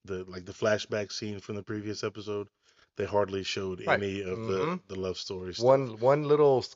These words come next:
Speaker 2: clip or something
Speaker 1: It
Speaker 2: like
Speaker 1: wa-,
Speaker 2: that.
Speaker 1: it was all Joel and Ellie, and Joel and Ellie were in the episode for five minutes.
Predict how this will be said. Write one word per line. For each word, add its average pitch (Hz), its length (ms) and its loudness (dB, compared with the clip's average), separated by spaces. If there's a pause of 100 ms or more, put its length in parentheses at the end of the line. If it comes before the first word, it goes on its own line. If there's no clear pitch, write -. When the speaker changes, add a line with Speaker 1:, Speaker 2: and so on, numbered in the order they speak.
(100)
Speaker 2:
clip - 360 2
or 107 80 2
something 110 360 -4
Speaker 1:
It 98 40 2
Speaker 2:
like 98 120 0
Speaker 1:
wa-, 98 60 -2
Speaker 2:
that. 95 260 0
Speaker 1:
it 104 60 4
was 92 220 2
all 101 300 4
Joel 113 300 8
and 113 80 4
Ellie, 110 400 4
and 104 120 -2
Joel 104 260 4
and 101 80 -2
Ellie 101 260 2
were 98 140 2
in 98 80 -2
the 98 100 0
episode 98 340 -6
for - 80 -16
five 90 300 -12
minutes. 90 200 -14